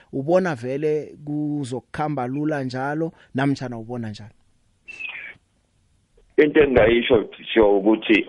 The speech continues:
Speaker 2: akukhathalekile ukuthi uwe kangaki, kodwa k-, okubalulekile ukuthi uvuke kangaki, wavuka wazithatha ama-uwa.
Speaker 1: Mm.
Speaker 2: I-Chiefs ilimele, yebo, nge-result yamaZulu,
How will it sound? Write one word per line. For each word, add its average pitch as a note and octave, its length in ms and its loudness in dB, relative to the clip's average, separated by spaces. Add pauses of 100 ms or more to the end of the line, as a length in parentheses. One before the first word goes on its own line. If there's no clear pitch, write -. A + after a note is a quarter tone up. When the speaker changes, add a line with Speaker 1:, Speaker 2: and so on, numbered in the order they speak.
Speaker 2:
akukhathalekile B2 1300 4
ukuthi A#2 680 2
uwe A2 340 6
kangaki, E2 560 2 (880)
kodwa A2+ 320 6
k-, - 180 -12 (180)
okubalulekile G#2+ 720 4
ukuthi G#2+ 280 2 (380)
uvuke G2+ 640 2
kangaki, E2+ 640 4
wavuka F#2 440 4
wazithatha F2+ 600 4
ama-uwa. F2+ 600 2 (380)
Speaker 1:
Mm. G#2+ 140 -14 (160)
Speaker 2:
I-Chiefs D#3 600 2 (800)
ilimele, C3+ 680 6
yebo, A#2 560 4 (100)
nge-result A2 840 4
yamaZulu, A2+ 840 4